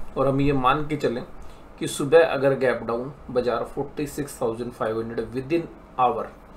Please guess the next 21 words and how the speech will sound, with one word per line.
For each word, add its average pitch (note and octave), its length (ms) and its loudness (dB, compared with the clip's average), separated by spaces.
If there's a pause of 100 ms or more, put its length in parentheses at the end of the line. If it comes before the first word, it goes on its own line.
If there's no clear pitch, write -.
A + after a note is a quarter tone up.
(420)
एक D3 180 0
घंटे C3 320 -2
या C3 100 4
डेढ़ C#3 240 2
घंटे B2 320 -4
में B2+ 120 -6
छियालीस A#2+ 360 -6
पाँच A#2 240 -6
सौ C#3 60 -4
चले C3 340 0
जाते G#2+ 260 -8
हैं, - 100 -18 (1000)
तो E3 100 4
बाजार C3+ 440 6 (1040)
उन F#3+ 160 6
levels C#3+ 300 6
को - 120 0
hold B2 340 0
करेगा B2 420 0 (840)
और A#2+ 120 2
बाजार A#2+ 560 4